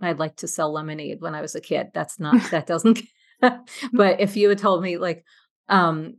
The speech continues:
Speaker 1: you, you know, start a business, I would have panicked and said,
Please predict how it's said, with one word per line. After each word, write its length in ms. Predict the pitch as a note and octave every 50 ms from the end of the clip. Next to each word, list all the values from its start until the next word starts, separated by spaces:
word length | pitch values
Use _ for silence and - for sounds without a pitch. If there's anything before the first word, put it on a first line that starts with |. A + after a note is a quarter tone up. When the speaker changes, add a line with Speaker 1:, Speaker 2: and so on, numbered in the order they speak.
| _ _
Speaker 1:
you, 280 | - F#3+ G3 G3 F#3+ G3 G3
you 120 | G3 F#3+
know, 140 | E3 D3+ C#3+
start 380 | - - - G#3 G3 G3 F#3+
a 40 | F#3
business, 520 | - - G3 G#3 A#3+ A#3+ G3 D3+ D3 - F3
I 60 | D#3+
would 100 | D3+ D#3
have 120 | D3+ D3 -
panicked 480 | - D3+ G3 A#3+ E4 F#4+ F3+ D#3+ - -
and 120 | D#3+ D#3+
said, 300 | - - E3+ D#3+ D#3 -